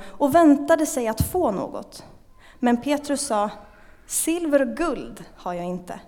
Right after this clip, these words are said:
men vad jag har, det ger jag dig.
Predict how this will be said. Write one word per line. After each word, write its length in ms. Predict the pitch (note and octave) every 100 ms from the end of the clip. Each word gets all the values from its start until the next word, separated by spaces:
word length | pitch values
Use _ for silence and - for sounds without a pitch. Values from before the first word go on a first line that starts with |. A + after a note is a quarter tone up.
| - _ _ - _
men 140 | - G#3+
vad 120 | G3
jag 100 | G3
har, 380 | G3 D#4+ - - - - -
det 280 | - D#4 D4+
ger 240 | - - G2+
jag 140 | F2
dig. 220 | - A3